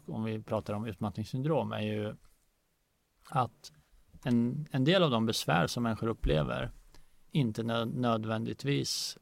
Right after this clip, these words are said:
går att liksom nagla fast via testning. Om vi tänker till exempel, det normala är att man upplever då kognitiva problem, alltså problem med att, eh, utföra mentala saker som man behöver göra för att ta sig fram i livet. Och, eh,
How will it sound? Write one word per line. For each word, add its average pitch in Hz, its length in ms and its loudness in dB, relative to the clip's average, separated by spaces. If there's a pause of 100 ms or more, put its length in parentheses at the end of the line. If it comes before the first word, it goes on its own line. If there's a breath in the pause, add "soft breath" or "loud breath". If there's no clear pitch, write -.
(100)
går 117 320 0
att - 280 -6
liksom 113 420 -4
nagla 113 380 2
fast - 500 0
via 110 200 -2
testning. 113 580 -4
Om 117 120 -6
vi 120 60 0
tänker 107 280 -6
till 113 140 -6
exempel, 113 580 -8 (720)
det 160 360 -4
normala 117 480 4
är 101 40 2
att 107 100 -8
man 110 140 -4
upplever 110 420 -4
då 107 280 -4 (120)
kognitiva 107 640 -4
problem, 110 500 -8
alltså 113 260 -12
problem 113 420 -6
med 113 220 -10
att, - 280 -16
eh, 117 120 -10 (920)
utföra 107 540 -4
mentala 104 520 -6
saker - 340 -6
som - 120 -6
man 107 120 -4
behöver 101 180 -6
göra 107 360 0
för - 420 -8
att - 260 -14
ta 107 120 -4
sig - 140 -12
fram 120 240 -4
i 117 40 -10
livet. 110 460 -10
Och, 107 320 -8
eh, 113 140 -6